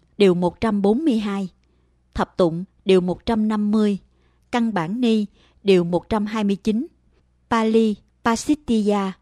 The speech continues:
ba vật đề, năm mươi bảy. Chú thích số chín mươi chín. Tứ phần, hạ an cư xong phải đến trong tăng tỳ kheo nói ba việc tự tứ, thấy, nghe và nghi. Thập tụng, giữa hai bộ tăng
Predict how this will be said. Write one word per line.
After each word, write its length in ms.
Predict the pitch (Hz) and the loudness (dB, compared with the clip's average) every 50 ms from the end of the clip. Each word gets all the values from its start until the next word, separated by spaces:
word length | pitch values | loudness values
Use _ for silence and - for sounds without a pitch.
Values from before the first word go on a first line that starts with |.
| _ _ _ _ | _ _ _ _
ba 160 | 214 233 233 214 185 | 0 0 0 0 0
vật 160 | 185 170 - _ | -2 -2 -2 _
đề, 300 | - 185 180 170 165 156 - _ _ | -2 0 0 0 0 -2 -6 _ _
năm 280 | - 196 214 202 196 196 | -6 -6 -4 -4 -4 -4
mươi 120 | 202 202 | -4 -4
bảy. 300 | 156 175 160 143 156 208 - _ _ _ _ _ _ _ _ _ _ _ _ _ _ _ _ _ _ _ _ _ - | -4 -4 -6 -6 -8 -10 -12 _ _ _ _ _ _ _ _ _ _ _ _ _ _ _ _ _ _ _ _ _ 2
Chú 140 | 277 294 | 2 2
thích 180 | 294 - 330 330 - | 4 0 -2 -4 -4
số 320 | - - - 233 233 269 | -8 -6 -4 -2 -2 -4
chín 300 | 285 - - 247 262 320 | -4 -4 -4 -4 -2 -2
mươi 100 | 302 220 | -4 -6
chín. 260 | - - 220 208 226 294 - _ _ _ _ _ _ | -4 -4 -6 -4 -4 -8 -12 _ _ _ _ _ _
Tứ 220 | - 262 254 294 349 - | 2 4 4 4 0 -2
phần, 320 | - 214 190 175 165 160 151 _ _ _ _ _ | -4 -4 -4 -4 -6 -10 -14 _ _ _ _ _
hạ 260 | - 208 180 175 180 | -8 -6 -4 -4 -4
an 300 | - - - 247 226 220 | -4 -6 -4 -4 -4 -4
cư 220 | - 247 240 226 | -2 0 0 0
xong 360 | 214 - - 220 214 208 202 196 - | 0 -2 -4 -4 -4 -4 -6 -8 -6
phải 180 | _ 196 170 180 | _ -2 -2 0
đến 260 | 180 202 208 220 302 339 - | 0 -2 -2 -2 -4 -4 -2
trong 240 | 269 233 214 214 214 | -2 -2 -2 -2 -6
tăng 280 | - - 240 233 226 | -4 -4 -2 -2 -2
tỳ 260 | 214 - 196 175 165 - - | -2 0 0 0 0 -2 -6
kheo 380 | - 220 220 214 208 202 196 - | -8 -4 -2 -2 -2 -2 -4 -6
nói 260 | - 202 214 220 277 320 | -4 -2 0 0 0 -2
ba 240 | - 214 233 226 220 208 | -4 -4 -4 -4 -4 -4
việc 320 | - 170 160 147 - _ _ | -2 -2 -2 -2 -2 _ _
tự 200 | - 175 156 170 | 0 0 0 -2
tứ, 360 | - - 208 208 226 262 349 - _ _ _ _ _ _ _ - | 0 2 2 4 4 2 -2 -4 _ _ _ _ _ _ _ -12
thấy, 360 | - - 226 214 233 262 330 - _ _ _ _ - | -6 -2 0 0 0 0 -2 -4 _ _ _ _ -6
nghe 360 | 214 220 233 233 226 226 214 - _ _ | -4 -2 0 0 0 -2 -4 -6 _ _
và 200 | - 170 196 170 | -4 -2 -2 -2
nghi. 360 | 156 160 175 196 214 208 208 196 - _ _ _ _ _ _ _ _ _ _ _ _ _ _ _ | -2 -2 -2 0 0 0 -2 -4 -6 _ _ _ _ _ _ _ _ _ _ _ _ _ _ _
Thập 220 | - - 202 - _ | -6 -6 -6 -2 _
tụng, 280 | 190 175 160 170 185 196 - _ _ _ - | 0 0 0 -2 -8 -10 -14 _ _ _ -2
giữa 240 | 180 196 190 220 285 | 2 2 4 4 2
hai 200 | - - 254 226 | -2 -4 -4 -4
bộ 240 | 202 175 185 165 170 | 0 2 0 0 0
tăng 360 | - _ 226 220 214 208 202 | -2 _ -6 -4 -4 -4 -6